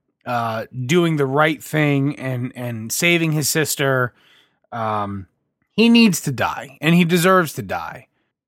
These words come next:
But he's, he's made amends, I mean, a million times over. I-, if you, you didn't, you didn't, if you didn't read the books, you don't know the atrocities he suffered as Reek.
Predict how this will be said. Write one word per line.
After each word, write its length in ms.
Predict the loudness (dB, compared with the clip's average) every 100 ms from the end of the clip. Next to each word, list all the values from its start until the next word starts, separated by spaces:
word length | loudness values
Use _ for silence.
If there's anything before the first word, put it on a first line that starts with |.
| _ -12
But 300 | 0 0 0
he's, 540 | -2 0 2 -2 -8 _
he's 380 | -14 -2 0 0 -6 -12
made 340 | -4 0 2
amends, 600 | 2 2 2 2 -4 -8 -4
I 100 | 0
mean, 260 | 0 0 0
a 100 | 0
million 340 | 2 2 0
times 300 | -2 -2 0
over. 280 | 2 2 0
I-, 240 | -4 -4 -8
if 180 | -8 -2
you, 220 | -2 -4 -12 -20 -20 _ _ _ 0
you 120 | 4
didn't, 320 | 4 2 0 _ _
you 160 | 0 2
didn't, 180 | 2 2
if 80 |
you 100 | 2
didn't 200 | 2 2
read 200 | 2 2
the 60 | 0
books, 580 | 0 2 2 0 -14 -14
you 220 | -8 -2 2
don't 360 | 2 0 0
know 500 | 4 4 6 4 2
the 200 | -2 -2
atrocities 840 | -2 0 2 2 2 2 4 2 2
he 120 | 0
suffered 480 | 2 2 2 0 -2
as 160 | -6
Reek. 500 | -8 -10 -12 -16 -20